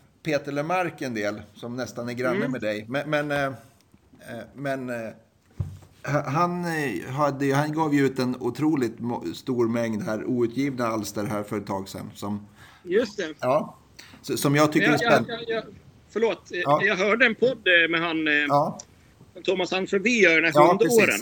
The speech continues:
Speaker 1: Ja.
Speaker 2: Och det var så, eh, då, då sa han i podden att han har slutat att samla
Speaker 1: Ja.
Speaker 2: på ord, ord, ord och, eh, liksom låtar och sådär.
Speaker 1: Ja.
Speaker 2: Och jag blev, eh,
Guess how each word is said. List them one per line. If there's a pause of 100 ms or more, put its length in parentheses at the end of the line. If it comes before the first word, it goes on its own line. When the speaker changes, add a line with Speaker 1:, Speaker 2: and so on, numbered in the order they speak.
Speaker 1:
Ja. (760)
Speaker 2:
Och
det
var
så,
eh,
då,
då
sa
han
i
podden
att
han
har
slutat (140)
att
samla (680)
Speaker 1:
Ja.
Speaker 2:
på
ord, (240)
ord,
ord
och,
eh,
liksom
låtar
och
sådär.
Speaker 1:
Ja. (840)
Speaker 2:
Och
jag
blev,
eh,